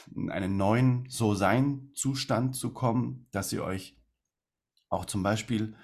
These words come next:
den Morgen nehmt, dass ihr euch da wirklich, und wenn die Kinder aufstehen, dann vielleicht dann doch noch mal eine halbe Stunde früher aufstehen und zu sagen, „Das gehört jetzt mir.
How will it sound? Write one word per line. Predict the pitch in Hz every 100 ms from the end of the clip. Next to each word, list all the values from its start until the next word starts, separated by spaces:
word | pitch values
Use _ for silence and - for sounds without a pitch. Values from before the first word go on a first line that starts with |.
| - -
den | 117
Morgen | 110 120 143 135 104
nehmt, | 92 82 82 - - -
dass | 107 104
ihr | 90
euch | 104
da | 110 101 107
wirklich, | 156 156 143 - -
und | 107
wenn | 101 131 139
die | 139 -
Kinder | 131 127 123
aufstehen, | 117 110 - 107 101 113 - - -
dann | - 127
vielleicht | 131 143 127
dann | 143
doch | 143 151
noch | 147 131
mal | 139
eine | 127 113
halbe | 127 131
Stunde | 127 131 120
früher | - 160 139
aufstehen | - 107 107
und | 104
zu | 107
sagen, | 120 120
„Das | 131 -
gehört | 123 123 127
jetzt | 131 -
mir. | 127 151 107